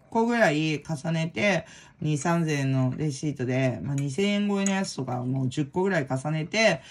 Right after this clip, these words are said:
あ、ウェブ応募で応募する人っているんだけど、でもし、ウェブ応募って、主催がここ同じところだったら、その、発送代行、キャンペーン事務局が同じだっ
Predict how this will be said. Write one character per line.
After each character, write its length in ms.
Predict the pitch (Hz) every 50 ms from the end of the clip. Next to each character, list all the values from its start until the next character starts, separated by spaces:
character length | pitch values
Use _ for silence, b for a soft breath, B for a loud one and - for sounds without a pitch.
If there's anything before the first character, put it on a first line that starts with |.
| B B B B B B
あ、 160 | - 139 135
ウ 40 | 139
ェ 180 | 151 156 156 151
ブ 100 | 165 180
応 200 | 180 160 147 135
募 20 |
で 100 | 127 -
応 240 | - 147 160 156 160
募 60 | 170
す 140 | - - 175
る 100 | 175 175
人 220 | - - 180 175
っ 40 | 180
て 120 | - -
い 200 | - 120 151 170
る 160 | 185 285 392 403 285
ん 80 | 214
だ 140 | 175 160 147
け 120 | 120 135 135
ど、 420 | 143 151 175 180 180 165 135 B B B B B B -
で 80 | 196
も 80 | 185 170
し、 220 | 165 - - - - -
ウ 40 | 165
ェ 160 | 170 190 202
ブ 100 | 254 359
応 320 | 466 494 453 285 196 165 160
募 20 |
っ 40 | -
て、 440 | - - 156 156 156 151 143 131 131 B B B
主 320 | - - - - - 190 196
催 200 | 180 - - 640 587 587 571 554 523 508
が 80 | 320 -
こ 160 | - 233 202
こ 280 | - 220 226 220 180 196
同 280 | 202 208 226 262 277
じ 180 | 254 226 240 254
と 120 | 277 247
こ 140 | - - 254
ろ 120 | - 339 294
だ 140 | 208 180
っ 100 | 165 170 -
た 180 | - - 127
ら、 440 | 127 135 143 147 147 147 135 135 B B B B B B
そ 160 | - - -
の、 260 | 131 127 123 120 - -
発 300 | - - - 151 - -
送 180 | - 180 175 175
代 200 | 175 175 170 170
行、 220 | - - 113 120
キ 100 | - -
ャ 100 | 180 165
ン 60 | 170
ペ 100 | 170 - 170
ー 20 |
ン 40 | 165
事 60 | 165
務 200 | 170 165 170 175
局 200 | - 175 165 -
が 160 | - 131 135
同 220 | 147 160 180 185 185
じ 140 | 180 190 185
だ 100 | 214 214
っ 100 | 208